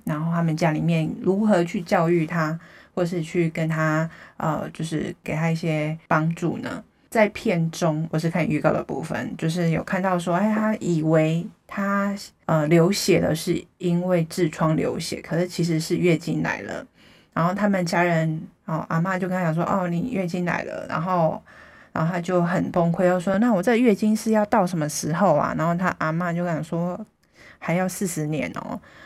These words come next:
然后她就有点惊讶，然后不知道，不，有点就是觉得很麻烦，然后不知所措。在这部片饰演这个嘉玲小时候的，呃，吴以涵，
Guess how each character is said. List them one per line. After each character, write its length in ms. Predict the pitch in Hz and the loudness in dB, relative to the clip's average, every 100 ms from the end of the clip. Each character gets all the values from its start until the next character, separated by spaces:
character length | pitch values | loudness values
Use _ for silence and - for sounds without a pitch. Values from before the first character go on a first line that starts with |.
| - | -10
然 100 | - | -2
后 60 | 165 | 0
她 20 | |
就 160 | 170 175 | 2 2
有 160 | 165 | 4
点 340 | 160 165 - 196 - _ _ _ | 2 0 -2 -6 -12 _ _ _
惊 300 | - 175 170 | -4 -2 0
讶， 280 | - 185 - - _ _ _ _ - | 4 4 4 -4 _ _ _ _ -8
然 160 | 156 | -4
后 100 | 175 | -2
不 100 | 170 | -2
知 60 | 175 | 2
道， 300 | 170 165 160 - | 2 4 0 -2
不， 80 | 185 180 | -6 -2
有 120 | 175 | 0
点 300 | 180 165 - - - | 2 2 -2 -12 -2
就 100 | 175 | 2
是 120 | 170 | 2
觉 120 | 160 | 2
得 120 | 151 | 2
很 160 | 165 175 | 2 0
麻 240 | - - | -2 -4
烦， 200 | 165 151 | -2 -4
然 100 | 92 | -4
后 40 | 117 | -6
不 140 | 185 | -6
知 180 | 156 135 | -6 -6
所 240 | 165 - - | -6 -8 -10
措。 280 | - - - _ | -10 -10 -10 _
在 240 | - 240 208 | 0 2 2
这 200 | 208 214 | 2 0
部 180 | 202 | 0
片 340 | 196 - 208 170 | -2 2 2 2
饰 300 | 170 - 196 | 0 0 0
演 260 | 156 151 147 | 2 0 -2
这 120 | 175 | -2
个 380 | 170 156 - 170 | 0 0 -2 -6
嘉 160 | - 180 | -2 0
玲 160 | 175 165 | 0 -2
小 160 | 147 | -4
时 180 | 156 165 | -4 -4
候 220 | 170 170 | -2 -2
的， 560 | 160 151 139 107 135 - _ - - _ | -2 -2 -2 -4 -8 -14 _ -20 -20 _
呃， 340 | 202 196 180 190 220 _ - | -4 -4 -6 -10 -16 _ -2
吴 200 | 170 165 | 0 2
以 260 | 175 170 | 0 -2
涵， 240 | - - | -4 -6